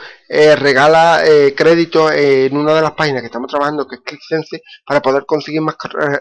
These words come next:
más referidos también. Eso es muy importante. Lo que tenemos que hacer es utilizar la herramienta correctamente tal y como hacemos en el curso.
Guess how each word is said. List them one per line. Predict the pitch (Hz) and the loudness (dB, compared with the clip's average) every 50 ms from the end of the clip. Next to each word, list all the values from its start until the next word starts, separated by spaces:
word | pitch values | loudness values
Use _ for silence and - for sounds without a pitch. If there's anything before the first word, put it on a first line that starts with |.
| _ | _
más | - 151 151 151 151 | -4 0 0 2 2
referidos | 170 165 - - 131 131 123 117 113 | 0 -4 -6 -8 -10 -10 -10 -12 -12
también. | - 127 - - - - _ _ _ _ _ _ _ _ _ _ _ _ _ _ _ _ _ | -12 -12 -12 -14 -20 -20 _ _ _ _ _ _ _ _ _ _ _ _ _ _ _ _ _
Eso | - - 143 | -8 -6 -2
es | |
muy | 151 156 147 | -2 -2 -2
importante. | 131 - 131 - - - - - _ _ _ _ _ | -2 -4 -6 -6 -8 -16 -16 -18 _ _ _ _ _
Lo | - 147 143 131 | -2 0 0 2
que | 143 | 2
tenemos | 135 135 143 165 175 | 2 2 2 2 2
que | - - | 0 0
hacer | 190 - - 180 170 175 | -2 0 0 -2 -2 -2
es | 165 156 - | -2 -4 -4
utilizar | 170 156 - 160 156 151 139 - 143 127 | -6 -4 -2 0 0 -2 -2 -2 -2 -2
la | 123 | -2
herramienta | 123 113 127 131 139 156 151 156 | -2 -2 -4 -4 -4 -2 -4 -4
correctamente | - 139 139 147 - - 156 160 160 165 - 165 | -4 -4 -6 -6 -4 -2 -2 -2 -2 -2 -6 -6
tal | 160 - 147 147 | -2 0 0 0
y | 156 151 | 0 0
como | - 151 147 135 | -2 -2 -2 -2
hacemos | - - 156 165 180 - - - | -4 -4 -6 -6 -6 -8 -12 -8
en | - 185 151 143 | -4 -2 0 0
el | 135 127 - | -2 -2 -6
curso. | - - 135 127 - - - - | -6 -6 -6 -6 -6 -12 -20 -20